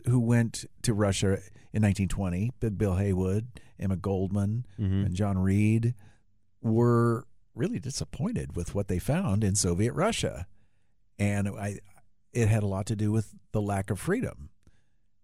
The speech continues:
Speaker 1: the authoritarianism.
Speaker 2: Yeah, it's, well, it's, uh, you know, if, if you wanna have the state control everything, it's gotta control everything.
Speaker 1: Right? You know,
Speaker 2: You know?
Speaker 1: the, okay, means of production,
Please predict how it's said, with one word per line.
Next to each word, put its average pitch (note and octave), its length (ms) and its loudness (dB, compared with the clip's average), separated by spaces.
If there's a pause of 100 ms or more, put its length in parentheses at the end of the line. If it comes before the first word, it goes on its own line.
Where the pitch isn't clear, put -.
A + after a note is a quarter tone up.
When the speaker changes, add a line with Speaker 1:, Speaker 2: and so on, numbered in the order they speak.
(220)
Speaker 1:
the G2+ 160 2
authoritarianism. G2 1120 0 (240)
Speaker 2:
Yeah, F3 220 2
it's, F#2 220 -2
well, A#2 340 2 (880)
it's, C#3 240 -4
uh, A#2+ 420 -2 (120)
you C3+ 120 -4
know, F2 160 -4
if, G2 80 -8 (260)
if - 140 -12
you G#2+ 80 -2
wanna F#2+ 420 0 (580)
have A#2 180 2
the G2+ 60 -4
state A#2 300 0
control G#2+ 380 2
everything, G#2 560 -4 (380)
it's - 160 -8
gotta A2 220 2
control F2+ 520 -2 (220)
everything. E2+ 640 -6
Speaker 1:
Right? G#3+ 500 2
You G3 220 2
know, D3 240 6
Speaker 2:
You D#3+ 60 2
know? F2+ 120 -4
Speaker 1:
the, A#2 280 0 (440)
okay, F#3+ 320 4
means F3+ 320 4
of C#3 60 2
production, B2+ 760 2